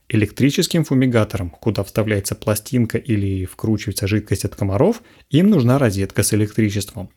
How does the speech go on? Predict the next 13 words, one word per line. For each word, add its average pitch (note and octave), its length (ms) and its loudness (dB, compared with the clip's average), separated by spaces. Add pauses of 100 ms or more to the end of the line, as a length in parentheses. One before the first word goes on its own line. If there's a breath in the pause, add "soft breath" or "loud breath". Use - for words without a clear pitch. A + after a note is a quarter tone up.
(300)
Спреи A#2 480 0
и G#2+ 140 -4
кремы B2 440 0
действуют A2 520 -2
всего G2 320 -4
пару A2 340 0
часов, - 540 -2 (360 soft breath)
а - 100 -8
спирали G#2+ 500 0
и - 140 -12
палочки C#3+ 540 -2
нужно C3 340 0
поджигать. A#2 640 -2